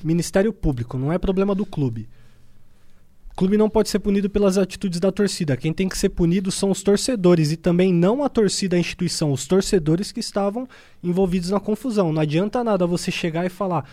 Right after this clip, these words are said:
"Ah lá, um torcedor de tal, tal torcida matou um moleque.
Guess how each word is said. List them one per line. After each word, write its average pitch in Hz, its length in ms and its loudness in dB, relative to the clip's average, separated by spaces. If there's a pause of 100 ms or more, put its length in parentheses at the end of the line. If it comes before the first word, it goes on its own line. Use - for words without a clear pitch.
(240)
"Ah 214 160 2
lá, 214 180 6
um 180 140 4
torcedor 202 640 2
de 196 140 -2
tal, 202 260 2
tal 202 320 0
torcida 208 520 -2
matou 220 360 0
um - 20 2
moleque. 175 560 0